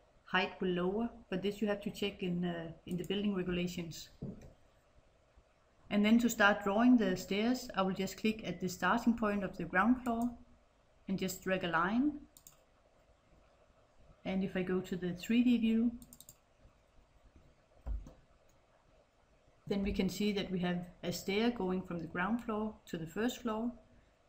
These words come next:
So we will accept it. And then the next step is to create an opening within the first floor.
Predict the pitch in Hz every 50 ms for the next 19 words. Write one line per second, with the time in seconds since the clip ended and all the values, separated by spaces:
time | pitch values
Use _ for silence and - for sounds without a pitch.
0 | _ _ _ _ _ _ _ _ _ - - - 190 180 170 175 160 160 165 160
1 | 160 165 - 226 254 - - 277 262 - - - - _ _ - - _ _ _
2 | _ _ _ _ _ _ _ _ _ - - - - - - - - - - _
3 | _ _ _ _ - - - _ _ - - _ _ _ - - _ - - 185
4 | 196 202 208 208 202 208 202 196 196 190 196 208 - - 208 190 196 180 185 180
5 | - - 190 - - - 180 180 190 185 185 180 175 - 165 196 233 233 - 233
6 | 208 196 190 180 - 185 175 180 185 190 185 175 175 170 - - 202 233 240 -
7 | - - 214 208 208 214 226